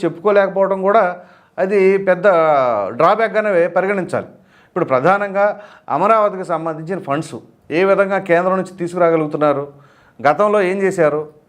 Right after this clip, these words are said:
అని చెప్పేసి వాటి వ్యత్యాసాలు ఏమైనా చెప్పగలుగుతున్నారా? అట్లాగే మరి ఈ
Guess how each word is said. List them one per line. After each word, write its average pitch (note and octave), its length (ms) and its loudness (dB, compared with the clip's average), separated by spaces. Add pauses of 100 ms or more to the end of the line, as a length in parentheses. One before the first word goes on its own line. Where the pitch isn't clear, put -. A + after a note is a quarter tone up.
(100)
అని F3+ 260 0
చెప్పేసి E3+ 300 -4 (100)
వాటి D3 220 0
వ్యత్యాసాలు F3+ 480 -2
ఏమైనా E3 220 -2
చెప్పగలుగుతున్నారా? D#3 680 0 (720)
అట్లాగే D3+ 340 2 (580)
మరి E3+ 240 0 (300)
ఈ - 20 0